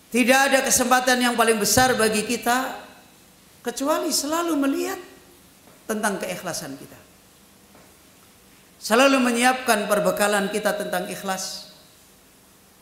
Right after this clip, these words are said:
Selalu mencari sebab-sebab untuk menguatkan perbekalan kita tentang ikhlas. Seperti yang dinasihatkan oleh beliau,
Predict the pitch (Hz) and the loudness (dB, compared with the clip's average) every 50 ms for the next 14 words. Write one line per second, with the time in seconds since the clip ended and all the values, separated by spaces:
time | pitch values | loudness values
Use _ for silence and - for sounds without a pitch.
0 | _ _ _ _ _ _ - - 226 247 277 302 302 311 294 285 285 262 - 285 | _ _ _ _ _ _ -10 -2 2 4 4 4 6 4 4 4 2 2 4 4
1 | 311 311 311 294 311 302 269 233 262 247 - - 277 233 262 285 294 285 - - | 4 4 4 2 0 0 0 0 0 0 0 0 0 2 4 4 2 2 -2 -6
2 | - - - - - - - - - - - - - _ _ _ _ _ _ _ | -10 -14 -16 -20 -20 -20 -20 -20 -20 -20 -20 -20 -20 _ _ _ _ _ _ _
3 | _ _ _ - - - - _ - _ _ _ _ _ _ _ _ 196 214 220 | _ _ _ -20 -20 -20 -20 _ -20 _ _ _ _ _ _ _ _ -8 -6 -6
4 | 226 208 214 214 208 202 214 240 262 - - - 202 185 190 202 185 180 165 170 | -6 -6 -6 -6 -6 -4 -4 -4 -4 -4 -4 -4 -4 -4 -4 -4 -6 -6 -6 -6
5 | 165 196 196 196 185 180 180 196 196 - 185 175 - 175 170 170 165 160 175 156 | -6 -4 -4 -4 -4 -6 -6 -8 -8 -8 -8 -8 -10 -10 -10 -10 -10 -10 -12 -12
6 | - 196 185 170 - - - - - - - - - - - - _ _ _ _ | -12 -12 -10 -10 -8 -8 -8 -10 -12 -14 -16 -20 -20 -20 -20 -20 _ _ _ _
7 | _ _ _ _ _ _ _ _ _ _ - - - - - - - - - - | _ _ _ _ _ _ _ _ _ _ -20 -20 -20 -20 -20 -20 -20 -20 -20 -20
8 | - - - _ _ _ _ _ _ _ _ _ _ _ - - - 185 208 208 | -20 -20 -20 _ _ _ _ _ _ _ _ _ _ _ -20 -20 -14 -10 -10 -8
9 | 208 214 202 190 185 190 185 180 180 175 - 196 190 190 - - 185 175 175 175 | -6 -4 -4 -4 -4 -4 -4 -4 -4 -4 -2 -4 -4 -4 -4 -6 -6 -6 -4 -6
10 | 180 175 156 165 175 185 185 175 165 147 | -6 -6 -6 -6 -4 -4 -4 -4 -4 -6